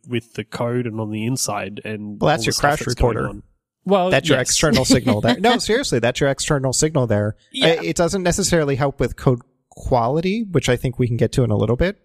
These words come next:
Speaker 2: And quick aside here, Fabric really changed my mentality about crashes, because it's one thing when I see, "Oh God, this crash was triggered seventy times," or something like that.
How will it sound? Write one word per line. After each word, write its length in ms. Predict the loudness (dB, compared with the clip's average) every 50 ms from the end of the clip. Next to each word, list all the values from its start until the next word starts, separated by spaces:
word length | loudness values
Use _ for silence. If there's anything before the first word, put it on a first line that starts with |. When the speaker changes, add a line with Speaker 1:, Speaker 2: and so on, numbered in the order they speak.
| _ -2
Speaker 2:
And 320 | 0 0 0 0 -4 -10 -16 _ _ -18 -8
quick 240 | 0 0 0 2 2
aside 340 | -2 0 2 2 0 0 -2
here, 280 | 0 -2 0 0 0 -4 -8 _ _ _ _ -12
Fabric 440 | 0 2 2 2 2 0 -2 -2 -2
really 400 | -2 0 2 2 2 2 2 0
changed 320 | 0 0 0 0 0 0
my 140 | 0 0 2
mentality 460 | 2 0 0 2 0 0 2 2 0
about 260 | 0 0 0 -2 -2
crashes, 480 | 0 0 0 0 0 -2 -4 -4 -4 0
because 320 | 0 0 2 2 0 0
it's 120 | -2 -2 0
one 200 | 0 0 0 0
thing 420 | 0 0 0 0 -2 -4 -2 0
when 140 | 0 0 0
I 120 | 0 0
see, 460 | 0 0 2 2 2 2 2 0 -2 -2 -6 -16 -20 -16 _ 0
"Oh 140 | 2 2 2
God, 280 | 2 0 0 0 0
this 140 | -2 -4 -4
crash 320 | 0 0 2 2 2 0 -2
was 140 | 0 0 0
triggered 360 | 2 0 2 2 2 0 0
seventy 340 | 2 2 2 2 2 -2 -2
times," 380 | 0 0 0 0 0 -2 -2 -2
or 60 | 0
something 280 | 0 0 -2 0 0 0
like 200 | 0 0 0 0
that. 260 | 0 -2 -2 -4